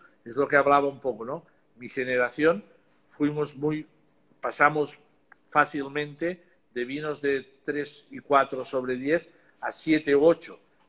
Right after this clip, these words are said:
Pero pasar de siete y ocho a nueve es una barbaridad. Cuesta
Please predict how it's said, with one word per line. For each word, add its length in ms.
Pero 240
pasar 360
de 100
siete 380
y 140
ocho 400
a 140
nueve 680
es 180
una 180
barbaridad. 760
Cuesta 520